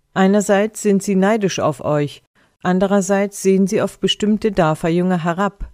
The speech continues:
die zu viele und zu starke menschliche Gesinnungen haben, die nicht nach dem Fa handeln, wenn sie auf Schwierigkeiten stoßen und sie mit menschlichen Gesinnungen betrachten.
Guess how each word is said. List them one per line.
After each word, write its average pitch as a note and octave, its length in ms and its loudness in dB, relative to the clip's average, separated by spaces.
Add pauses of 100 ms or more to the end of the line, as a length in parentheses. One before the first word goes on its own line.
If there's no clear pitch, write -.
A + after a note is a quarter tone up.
(160)
die F#3 140 -4
zu F#3 180 -6
viele F3+ 540 0
und D#3+ 160 -4
zu F3 140 -6
starke F3+ 460 -2
menschliche F3 540 -2
Gesinnungen E3+ 580 0
haben, D3+ 360 -2 (380)
die G#3 100 2
nicht A3+ 320 0
nach G3 180 -2
dem F3+ 260 0
Fa G#3+ 380 -2
handeln, C#3 560 -4
wenn F#3 180 0
sie F#3 140 0
auf G3 140 -2
Schwierigkeiten G#3 680 -2
stoßen F3 580 -2 (360)
und G#3 160 -2
sie A3 120 0
mit G#3 180 0
menschlichen G3 580 0
Gesinnungen F#3 520 0
betrachten. B2+ 640 -10